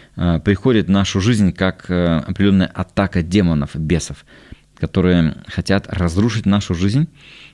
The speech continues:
и он, э, сверхъестественный. Если там мы видим естественный страх, например, кто-то там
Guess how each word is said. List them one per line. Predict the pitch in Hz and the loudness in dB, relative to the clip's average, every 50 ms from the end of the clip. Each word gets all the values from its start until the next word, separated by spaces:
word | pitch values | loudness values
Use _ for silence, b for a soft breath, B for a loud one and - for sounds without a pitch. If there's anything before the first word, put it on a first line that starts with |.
| B - | B -2
и | - 98 98 98 95 92 90 87 85 82 - | 2 2 4 4 4 4 4 2 0 -2 -2
он, | - 120 120 120 117 107 - - | -2 0 2 2 2 0 -2 -6
э, | - 117 104 98 | -6 -6 -4 -4
сверхъестественный. | - - - 98 107 117 110 101 - - 104 - - - - 104 87 - - - - 73 71 - - | -4 -4 -2 0 0 0 0 -2 -2 -2 -2 -2 -4 -4 -2 -2 -2 -2 -4 -10 -10 -10 -10 -10 -6
Если | - 87 95 - - 113 | -2 -2 -2 -2 -2 -4
там | 104 - 170 185 190 185 B B B B B B B B B | -2 0 0 0 0 -2 B B B B B B B B B
мы | 101 110 127 127 120 | 4 4 4 4 4
видим | 113 120 101 101 90 | 2 2 2 2 2
естественный | 90 101 117 - - - 92 80 - - - 85 87 85 | 2 2 0 -2 0 -2 -2 -2 -2 -2 -2 0 0 -2
страх, | - - 156 185 180 - | -2 -2 -2 -2 -2 -2
например, | 87 78 73 - 85 85 82 76 71 | -4 -4 -2 0 0 0 0 0 -2
кто-то | - - 80 71 - - | -4 -6 -6 -6 -6 -6
там | - 69 69 67 - - | -6 -6 -6 -6 -8 -8